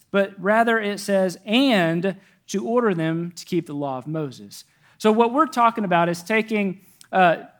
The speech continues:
Gentile believers who have just come to know Christ, and we want to take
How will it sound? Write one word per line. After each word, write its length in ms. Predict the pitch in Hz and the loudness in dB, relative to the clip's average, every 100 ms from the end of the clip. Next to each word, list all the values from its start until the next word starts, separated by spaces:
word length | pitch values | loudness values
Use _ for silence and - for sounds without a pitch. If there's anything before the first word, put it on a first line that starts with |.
| - 147 | -18 -10
Gentile 1000 | 156 254 277 - 226 220 226 214 226 254 | 0 0 0 0 4 6 6 4 -2 -8
believers 840 | 180 233 202 165 135 143 175 - _ _ | -2 2 2 2 0 -8 -8 -14 _ _
who 100 | - | 2
have 200 | 202 170 | 4 4
just 320 | 147 247 277 | 4 2 2
come 240 | - 262 247 | 0 2 2
to 100 | 233 | 0
know 160 | 214 202 | -2 -2
Christ, 720 | 202 165 123 110 - - - _ _ _ _ - | -2 -4 -4 -10 -16 -18 -20 _ _ _ _ -2
and 160 | 196 | 2
we 80 | 233 | 4
want 240 | 254 233 214 | 6 4 4
to 20 | |
take 220 | 220 185 | 2 0